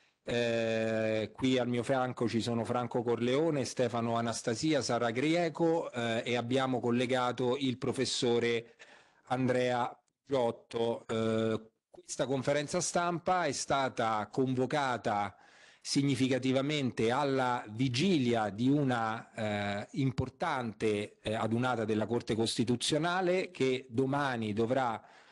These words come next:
eh, decidere sul diritto, eh, alla affettività e alla sessualità delle persone detenute. Durante questa conferenza stampa sarà,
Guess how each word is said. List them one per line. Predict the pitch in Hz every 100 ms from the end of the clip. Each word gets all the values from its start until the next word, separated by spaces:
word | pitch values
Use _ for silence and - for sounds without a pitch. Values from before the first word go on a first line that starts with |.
| - -
eh, | 120 113 110 110 107 104
decidere | 110 156 - 151 139 135 135 131 139
sul | - - 139 127 123 117 110
diritto, | 131 143 151 - 123 113 110 - -
eh, | 107 117
alla | 131 127 120 107 - -
affettività | 110 - 120 - 127 143 143 131 123 - - - - _
e | - 127
alla | 135 120
sessualità | 110 147 - 151 139 123 113 113 113 -
delle | 117 120 117 113 117
persone | - 117 - 127 117 110 107 120 -
detenute. | 117 123 120 120 110 98 107
Durante | 117 135 131 127 120
questa | 147 139 127
conferenza | 117 107 123 120 127
stampa | - 143 139 127 110
sarà, | 101 113 131 120 -